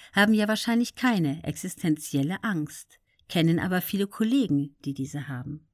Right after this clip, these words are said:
Peter Maffay: Natürlich hab ich die. Es geht ja nicht nur um mich persönlich. Viele Künstler, die in Deutschland unterwegs und tätig sind,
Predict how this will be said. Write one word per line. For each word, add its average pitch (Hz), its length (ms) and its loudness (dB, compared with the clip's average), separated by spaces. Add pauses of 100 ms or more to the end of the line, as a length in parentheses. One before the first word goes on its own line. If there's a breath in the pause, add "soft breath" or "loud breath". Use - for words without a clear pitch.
(320)
Peter 151 280 -2
Maffay: 165 520 -2 (600)
Natürlich 254 560 0
hab 139 120 0
ich 123 200 -6
die. 135 280 -6 (920)
Es - 180 -4
geht 262 180 4
ja 226 100 4
nicht 208 280 -2
nur 202 140 0
um 175 120 0
mich 185 240 -4
persönlich. 165 800 0 (100)
Viele 262 360 4
Künstler, 160 640 0
die 151 120 2
in 143 120 2
Deutschland 151 400 -4
unterwegs 147 500 -4
und 143 120 -2
tätig 160 340 -4
sind, 170 300 -2